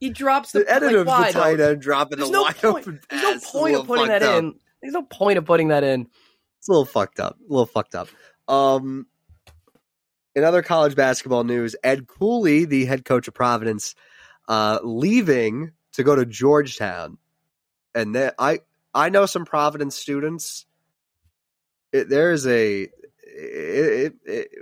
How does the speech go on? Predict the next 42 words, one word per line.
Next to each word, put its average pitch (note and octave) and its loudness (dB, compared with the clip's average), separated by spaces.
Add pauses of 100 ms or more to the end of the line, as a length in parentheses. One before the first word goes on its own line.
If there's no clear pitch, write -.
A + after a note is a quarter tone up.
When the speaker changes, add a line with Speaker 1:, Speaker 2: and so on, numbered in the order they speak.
(140)
Speaker 2:
when A2+ -8
Ed D#3 -2
Cooley E3+ -4
comes D#3 -8
back D#3 -2
to, C3 -4 (160)
comes C#3 -6
back C#3+ -4
to C3+ -12
the B2 -10
Speaker 1:
It A2+ -6
ain't C3+ 2
Speaker 2:
Dunk, C#3 2
Speaker 1:
gonna D3+ 2
be D3 -2
good? D3 0 (540)
Speaker 2:
it's C3+ 0
gonna D#3+ 0
be B2+ 2
a A2+ 4
war A#2+ 2
zone. F#2+ -8 (840)
Speaker 1:
How E3 -2
long F#3+ 2
do F#3 -6
you F#3 -6
think F3 -6
till D#3+ -4
Marquette's D3 -2
head B2 -8
coach B2 -8
gets A#2 -12
fired? A#2 -6 (320)
<laughs> C3+ -12 (640)
Speaker 2:
Why? A#2 -2 (120)
They, B2 -2
like, C3+ 0
Speaker 1:
I - -20
Speaker 2:
just D#3+ -4
hired E3+ -2
him. F2+ -10 (500)
<laughs> - -4